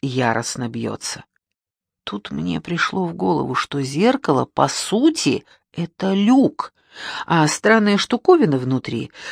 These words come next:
пытается выбраться сквозь него наружу. Всем своим огромным весом она навалилась на край люка,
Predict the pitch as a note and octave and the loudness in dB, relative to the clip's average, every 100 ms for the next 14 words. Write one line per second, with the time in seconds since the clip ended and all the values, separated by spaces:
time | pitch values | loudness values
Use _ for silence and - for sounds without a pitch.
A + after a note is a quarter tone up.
0 | - A3+ C4 F4 D#4+ - G#3+ A3 C4+ E4 | 2 4 6 6 6 6 6 6 8 6
1 | E4 E4 D#4 - A3+ A#3 A3+ A3 A3+ B3 | 6 2 2 2 2 4 2 4 4 6
2 | B3+ C#3+ - F#2 - _ _ _ _ _ | 6 2 -2 -8 -14 _ _ _ _ _
3 | _ _ _ _ _ _ _ _ _ _ | _ _ _ _ _ _ _ _ _ _
4 | - - - - E3+ G3 F3 F#3 F#3 F#3 | -20 -18 -10 0 2 4 4 4 6 6
5 | F3 E3+ G3+ G3+ F#3+ F#3 E3+ G#3+ G#3 D3+ | 8 8 8 8 6 6 6 6 6 4
6 | - A#2+ B2 C3 D3 D3 D#3 D#3 E3 F#3 | 0 -2 -2 2 2 4 4 4 4 4
7 | E3+ - C#3 C3 - - D#3+ D#3+ E3+ D#3+ | 2 2 0 0 -4 -6 0 2 2 4
8 | G#3+ B3+ - A2 | 4 4 2 0